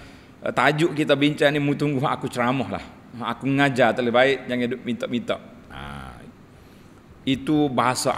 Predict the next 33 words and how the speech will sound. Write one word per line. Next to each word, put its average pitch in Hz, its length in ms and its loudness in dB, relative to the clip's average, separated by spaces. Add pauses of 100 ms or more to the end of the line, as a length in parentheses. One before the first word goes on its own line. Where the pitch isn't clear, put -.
mengajar 117 480 0
adab. 87 160 -4 (720)
Bahasa 104 320 2
adab. 82 160 -6 (1800)
Kita 185 320 4
hari 170 160 8
ni 170 80 -2
pun 180 80 -2
kadang-kadang 156 560 0
anak 147 80 -4
murid 147 240 0
ni 127 160 -2
gopoh. 107 480 0 (720)
Bila 139 240 2
dia 151 80 6
tanya 156 320 2
soalan 143 400 2
pagi 135 320 0
ni, 120 240 0 (240)
kita 135 240 -6
tak 160 80 0
jawab 147 320 2
tengah 151 160 0
hari, 147 400 0 (960)
petang 151 240 2
hari 151 160 4
hantar 156 320 2
gambar, 123 400 0
emoji 127 640 2 (160)
marah. 113 240 0 (1700)
Dia 151 240 2
ingat 151 80 2
mak 143 160 0